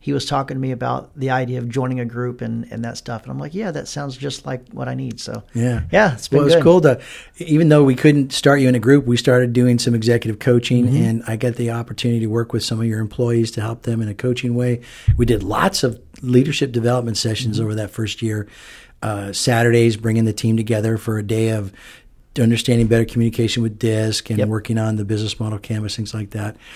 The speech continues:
Speaker 2: Um, and then you've been a member of our group, our C E O groups. Um, I,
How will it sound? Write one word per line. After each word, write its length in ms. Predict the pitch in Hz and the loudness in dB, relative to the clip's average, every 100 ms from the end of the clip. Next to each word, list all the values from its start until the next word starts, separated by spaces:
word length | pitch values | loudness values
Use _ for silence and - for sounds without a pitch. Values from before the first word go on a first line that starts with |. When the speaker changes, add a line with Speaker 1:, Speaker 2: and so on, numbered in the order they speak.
| - - - | -20 -12 -4
Speaker 2:
Um, 180 | 117 117 | -2 4
and 20 | |
then 80 | 123 139 | 6 6
you've 100 | 139 | 6
been 100 | 139 | 6
a 60 | |
member 220 | 127 127 131 | 6 6 4
of 100 | 120 | 2
our 100 | 117 | 2
group, 400 | 104 143 190 - - | 4 4 4 -4 -8
our 140 | 117 | -6
C 240 | 104 131 120 | -4 -2 0
E 60 | |
O 100 | 117 | 0
groups. 400 | 110 123 147 - - - - - _ - | 2 2 2 -4 -10 -20 -20 -20 _ 0
Um, 340 | 113 107 98 - - - - - - - | 0 0 -4 -10 -16 -18 -18 -20 -20 -12
I, 140 | - | -8